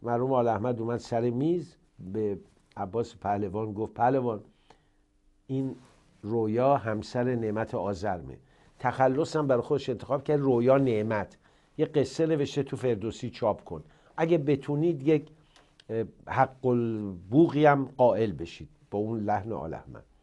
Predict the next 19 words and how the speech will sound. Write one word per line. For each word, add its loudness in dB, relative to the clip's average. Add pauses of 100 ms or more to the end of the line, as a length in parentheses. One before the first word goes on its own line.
(880)
آقای -2
پهلوانم -2
گفت: -6
«بسیار -2
خوب.» -6
عباس -4
همیشه -6
سرش -4
بر -4
این -6
کار -6
درد -8
می‌کرد -20 (460)
و -2
قصهٔ 0
خیلی 0
قشنگی 0
هم -4
بود. -10